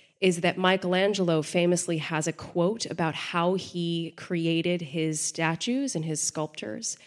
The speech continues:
and how the act of doing so, the act of chipping away at marble, was about releasing the statue that already lived inside. He has a famous quote where he says,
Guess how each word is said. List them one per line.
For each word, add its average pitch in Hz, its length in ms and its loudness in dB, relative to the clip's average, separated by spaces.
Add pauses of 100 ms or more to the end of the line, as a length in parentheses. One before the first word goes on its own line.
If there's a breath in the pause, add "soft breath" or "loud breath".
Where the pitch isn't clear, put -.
(280 soft breath)
and 180 120 2
how 170 480 2
the 190 260 -6
act 185 300 -2
of 175 160 0
doing 175 300 0
so, 220 220 -2
the 196 160 0
act 180 240 -2
of 160 120 -6
chipping 202 380 -2
away 175 280 4
at - 100 -2
marble, 165 560 -4 (300 soft breath)
was 185 200 6
about 175 420 2
releasing 190 680 0
the 180 100 2
statue 165 600 -2
that 160 240 -2
already 160 400 0
lived 151 360 0
inside. 151 680 -4 (460 soft breath)
He 185 60 6
has 190 120 4
a 180 60 2
famous 208 420 0
quote 180 320 0
where 175 140 -2
he 170 160 -2
says, 156 560 -2